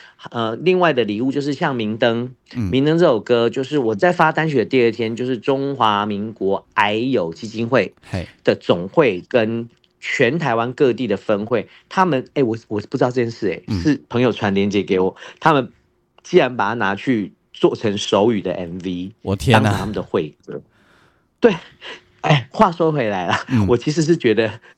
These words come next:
Speaker 2: 哎，你怎么没知会我一声？我有一点点觉得怪怪的，因为我，我不是说要不愿意让他们用，而是说我很担心说他们不了解版权的概念，如果他们也用这种方法去拿别人的东西的时候，我怕他们会有问题。
Speaker 1: 呃，
Speaker 2: 但是我还没跟他们讨-
Speaker 1: 他们没跟你说就对了。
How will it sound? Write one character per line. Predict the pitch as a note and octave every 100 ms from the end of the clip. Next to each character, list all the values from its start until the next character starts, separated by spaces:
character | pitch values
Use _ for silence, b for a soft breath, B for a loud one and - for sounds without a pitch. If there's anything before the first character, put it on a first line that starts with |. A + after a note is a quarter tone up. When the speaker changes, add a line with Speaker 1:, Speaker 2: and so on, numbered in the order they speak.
| _
Speaker 2:
哎， | D3
你 | E3
怎 | D#3
么 |
没 | A#2 A2
知 | A2+ B2
会 | - A2+
我 | F2+
一 |
声？ | G#2 A2+ G#2+ B B
我 | B2+
有 | B2+
一 | C3
点 | C#3+ C3
点 | G#2 E2 _
觉 | -
得 | G#2+
怪 | G#2+ A#2
怪 | A2 G#2
的， |
因 | G#2
为 | A3+
我， | G3 A#2 A#2 -
我 | -
不 | B2 D3+
是 | F3 A3 -
说 | - D#3+ D#3
要 | D#3 C#3 G#2+ b b
不 | - A#2
愿 | D3
意 |
让 | C3
他 | B2+
们 | G#2
用， | A#2 A2
而 |
是 | B2 F3
说 | E3
我 | D#3
很 | F#2+
担 | A#2+ A#2
心 | A#2+
说 | A#2+ B2 B2 B B
他 | -
们 | F#3
不 | D#3+ F#3+
了 | B2 A#2
解 | C#3 G#2
版 | F2+ E2+
权 | F2
的 | G2
概 | A2+ B2
念， | A2 A2+
如 | A#2
果 | C#3+
他 | -
们 | D3
也 | A#2+
用 | A2 C#3
这 |
种 | C#3
方 | B2 A#2+
法 |
去 | G2+ A#2+
拿 | G2
别 | F#2+ G2+
人 | G2+
的 | G#2
东 | G#2+
西 | G#2
的 | G#2+
时 | G#2
候， | G2+ b b
我 | -
怕 | - D#3
他 |
们 | C3
会 | G#2
有 | G#2
问 | G#2 F#2+ E2+
题。 | - - - _ _ _ _ _ _
Speaker 1:
呃， | A#2+ G2+ G#2 G2+ G#2
Speaker 2:
但 | -
是 | C3+
我 | A2
还 | G#2+
没 | A#2
跟 | A#2
他 | F#2
们 |
讨- |
Speaker 1:
他 | G#2
们 |
没 | F#2
跟 |
你 |
说 | F#2
就 |
对 | F#2+
了。 | D#2+